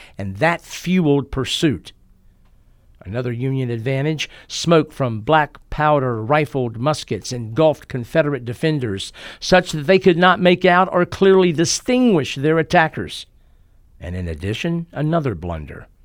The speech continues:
one that spelled disaster. Incompetent engineers laid out the Confederate breastworks along the geographic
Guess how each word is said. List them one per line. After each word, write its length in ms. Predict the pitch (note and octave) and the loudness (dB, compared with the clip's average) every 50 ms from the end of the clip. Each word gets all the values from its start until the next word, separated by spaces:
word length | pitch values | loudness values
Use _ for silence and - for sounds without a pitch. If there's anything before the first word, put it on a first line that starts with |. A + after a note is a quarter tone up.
| _ _ _ _ _ _ _ _ | _ _ _ _ _ _ _ _
one 300 | _ - A2+ C3 C3+ B2+ | _ -6 -4 -2 -2 -2
that 160 | A#2+ A2 - | -4 -6 -8
spelled 800 | - - - - - - - C#3 C3+ A2 G2 F2+ E2 D#2+ E2+ F2+ | -10 -10 -10 -10 -6 -2 0 0 0 0 -2 -4 -6 -10 -12 -12
disaster. 840 | F2+ G2 G2+ G#2 F2+ A2+ G#2+ G2 G2+ - - - - - - - - _ _ _ _ _ _ _ _ _ _ - - - - - | -10 -10 -10 -6 -4 -4 -4 -4 -4 -6 -10 -14 -18 -18 -20 -20 -20 _ _ _ _ _ _ _ _ _ _ -20 -18 -16 -4 2
Incompetent 800 | E3+ F3+ F#3 F3 - - G3+ G3+ G#3 F#3+ A#3 - A3+ A3 G#3+ - - | 4 4 4 4 2 2 4 4 4 4 4 6 6 4 4 4 4
engineers 840 | G#3+ G#3+ A3 E3+ E3+ G#3 F#3+ F3+ D#3+ D3 C#3+ C#3+ C#3+ D3 C3+ - - - - - - - | 2 4 4 4 4 4 4 4 4 4 4 4 2 2 0 -4 -8 -16 -18 -8 -2 4
laid 260 | C#3 D#3+ F3+ G3 F#3 | 6 8 8 8 8
out 220 | F#3 F#3 F3+ - | 8 6 6 4
the 80 | F3+ C#3+ | 0 -2
Confederate 680 | - D#3 D3+ C#3+ - F#3+ F#3 F3+ F3+ F3+ - D3 C3 | -2 -2 -2 0 2 2 4 4 2 0 -2 0 2
breastworks 600 | D3 F#3 F#3 F3 - - D3+ D3+ D3 C#3 - - - | 4 4 4 2 0 0 0 2 2 0 -2 -2 0
along 380 | F3 F3 E3+ F3 F3 E3+ E3 | 2 4 4 4 2 2 2
the 100 | D3 E3 | 2 2
geographic 1200 | D#3 C3+ A#2+ D3+ F#3+ F3+ F3 E3 C#3+ C3 A2+ D#3 D3 D#3 F#3+ A3 B3+ A#3+ - F3+ B2+ - - | 0 0 0 0 2 2 2 2 0 -2 0 2 4 6 6 4 4 0 -2 -4 -6 -6 -8